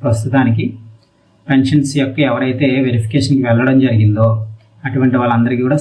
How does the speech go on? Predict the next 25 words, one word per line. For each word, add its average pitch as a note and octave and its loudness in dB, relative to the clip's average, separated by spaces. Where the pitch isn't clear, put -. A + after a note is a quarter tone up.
సదరం B2+ 0
సర్టిఫికేట్ B2+ -2
డౌన్లోడ్ A2+ 0
చేసుకునే A#2 -2
ఆప్షన్ A2 0
ఇచ్చారు. A2 2
ఎవరికైనా B2+ 0
సదరం C3+ 2
సర్టిఫికేట్ A#2+ -2
డౌన్లోడ్ A#2 2
అవ్వలేదు A2+ 2
అంటే A2 2
అక్కడ B2+ -2
మెసేజ్ D3+ 2
చూపిస్తుంది. C3 -2
డౌన్లోడ్ B2+ 0
అయితే C3+ 0
పర్సంటేజ్తో C3+ -2
వస్తుంది. C3 -2
కాబట్టి - -2
పర్సంటేజ్ B2+ -2
తక్కువ C#3+ -2
వచ్చిన C3 -4
వాళ్ళకి B2 -6
ఏమవుతుంది C3 0